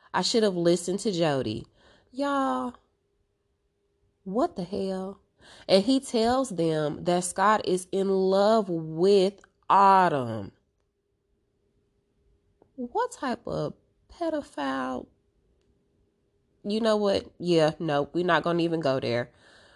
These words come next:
Scott got Autumn. So back over to Cassie and Cormac. So they finally make it to the spot that she was looking for. And when she gets there, she notices that there's some blood, like,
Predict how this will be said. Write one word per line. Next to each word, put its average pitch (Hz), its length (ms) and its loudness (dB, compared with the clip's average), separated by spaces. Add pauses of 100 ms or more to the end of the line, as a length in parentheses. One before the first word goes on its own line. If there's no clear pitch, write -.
(120)
Scott 233 420 6
got 151 200 8
Autumn. 135 400 4 (800)
So 240 400 6
back 247 240 -2
over 381 300 -2
to 226 500 0
Cassie 226 760 -2
and 190 220 4
Cormac. 247 560 0
So 202 540 6
they 185 200 2
finally 196 360 2
make 220 260 0
it 233 140 -4
to 196 300 2
the 233 100 -2
spot 160 440 -4
that 151 440 2 (260)
she - 180 0
was 262 160 2
looking 170 240 2
for. 151 460 2 (320)
And 190 400 6 (160)
when 196 380 2
she 196 280 -4
gets 277 280 -2
there, 180 220 2
she 185 220 -4
notices 175 520 0
that 147 260 -2
there's 156 240 2
some 151 160 -2
blood, 151 540 4
like, 131 320 -2